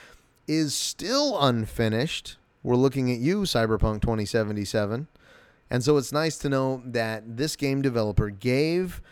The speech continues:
uh, its team enough time to do the game successfully. We, well, we assume. We don't know. Psy-, Psychonauts two could come out incredibly broken, but I doubt it because it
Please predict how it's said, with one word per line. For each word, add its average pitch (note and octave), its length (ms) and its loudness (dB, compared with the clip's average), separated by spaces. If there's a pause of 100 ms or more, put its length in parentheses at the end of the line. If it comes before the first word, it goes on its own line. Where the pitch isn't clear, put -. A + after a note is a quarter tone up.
(560)
uh, A2 320 -10 (540)
its D3 260 -4
team C#3 640 -4 (680)
enough C#3 720 -2
time C#3+ 840 -2 (420)
to C3 140 0
do C#3 160 2
the D3+ 100 -4
game C#3 320 -2
successfully. B2 840 -2 (200)
We, G3+ 220 6
well, D3+ 240 2
we D3 140 6
assume. G2 400 -2
We C3 100 2
don't B2+ 160 0
know. G2+ 140 -2
Psy-, C3+ 400 -2
Psychonauts D3 360 -2
two C#3+ 240 4 (340)
could D#3+ 220 2
come C3+ 160 2
out C3 220 0
incredibly B2 420 0
broken, A2+ 360 0
but A2 100 0
I G#2+ 140 -2
doubt A2+ 300 -2
it G#2+ 100 -8
because G#2+ 260 -4
it G#2+ 80 -6